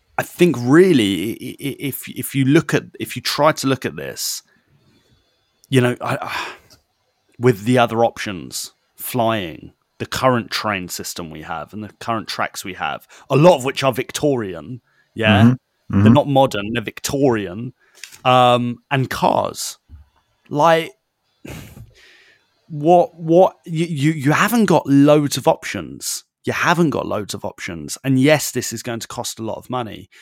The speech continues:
Speaker 1: but in some places, you know, they probably aren't doing consultations like H S two are doing.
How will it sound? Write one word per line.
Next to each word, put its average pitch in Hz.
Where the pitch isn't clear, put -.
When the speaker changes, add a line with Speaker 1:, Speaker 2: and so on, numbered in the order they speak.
Speaker 1:
but 135
in 127
some 160
places, 104
you 131
know, 117
they 120
probably 120
aren't 120
doing 131
consultations 104
like 110
H 117
S -
two 98
are 95
doing. 92